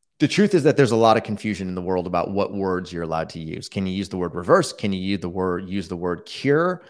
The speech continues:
I've also seen the word remission as though, you know, similar to what you would find if, uh, in diagnosis of cancer. So here's the deal.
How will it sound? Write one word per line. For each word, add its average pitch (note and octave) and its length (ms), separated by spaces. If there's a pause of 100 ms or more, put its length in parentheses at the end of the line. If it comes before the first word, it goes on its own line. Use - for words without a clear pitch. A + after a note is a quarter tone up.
(280)
I've G#2 160
also B2 220
seen G#2+ 240
the G2+ 80
word G2 380
remission F#2+ 840
as E2+ 220
though, F2+ 200
you F2+ 160
know, E2+ 160
similar F#2 380
to F2 60
what F2+ 160
you F2+ 100
would F2 120
find F2 300
if, E2+ 240
uh, E2+ 280 (100)
in E2+ 480
diagnosis E2 460
of - 80
cancer. - 400 (500)
So - 380 (280)
here's E3+ 220
the A#2+ 80
deal. E2+ 300